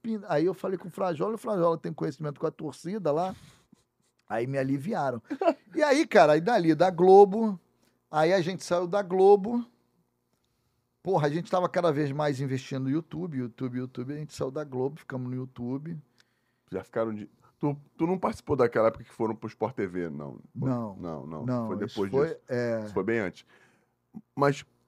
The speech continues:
Speaker 2: qual foi a ideia dessa do, você já ti-, trouxe isso do, do, do Penetra, mas quando é que tu percebeu que o YouTube era o caminho, né?
Speaker 1: Cara, lá naquela
Speaker 2: Lá no
Speaker 1: na-,
Speaker 2: Penetra
Speaker 1: é,
Speaker 2: mesmo.
Speaker 1: e o Pop Bola, ele t-, ele tem uma parada que é o seguinte, cara, ele sai, ele, o, a, o,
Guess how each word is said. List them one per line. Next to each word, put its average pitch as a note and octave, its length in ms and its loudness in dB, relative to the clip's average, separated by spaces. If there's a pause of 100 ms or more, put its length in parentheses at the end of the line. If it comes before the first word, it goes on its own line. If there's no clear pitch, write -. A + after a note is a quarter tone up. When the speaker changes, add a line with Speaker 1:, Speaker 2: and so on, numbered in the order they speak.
(160)
Speaker 2:
qual - 220 2
foi - 280 6
a - 60 8
ideia D3 400 8
dessa C3 240 4
do, A#2 180 2 (240)
você B2+ 220 -2
já B2+ 80 8
ti-, - 240 -6
trouxe D3 420 4
isso C3+ 280 0
do, G#2 260 2
do, F2 420 0
do F2 120 -6
Penetra, A2+ 580 2 (480)
mas C#3+ 160 4
quando - 220 2
é - 20 -2
que - 80 -6
tu - 80 0
percebeu C3+ 460 6
que C3 120 2
o A#2+ 60 8
YouTube B2 580 4 (800)
era C3 200 8
o B2 80 4
caminho, G2+ 520 -4
né? E2 240 -14
Speaker 1:
Cara, - 180 -4
lá D#3 320 2
naquela C4 480 -6
Speaker 2:
Lá C3 240 6
no D3+ 100 0
Speaker 1:
na-, E3+ 60 -6
Speaker 2:
Penetra C#3+ 320 2
Speaker 1:
é, D3 200 2
Speaker 2:
mesmo. G2+ 300 -6
Speaker 1:
e A#3+ 80 -2
o C#4 80 0
Pop G#3+ 300 -2
Bola, G#3 240 -2
ele G#3+ 80 -4
t-, - 260 -18
ele F3+ 140 -2
tem G3+ 160 -6
uma G#3+ 140 -4
parada C4+ 340 -2
que - 80 -10
é G#3+ 40 -6
o F3+ 40 -6
seguinte, E3 480 -10
cara, B2 240 -6
ele C3+ 80 -8
sai, F3 400 -6
ele, D#3+ 320 -4
o, C#3+ 220 -8
a, B2 140 -10
o, B2+ 140 -14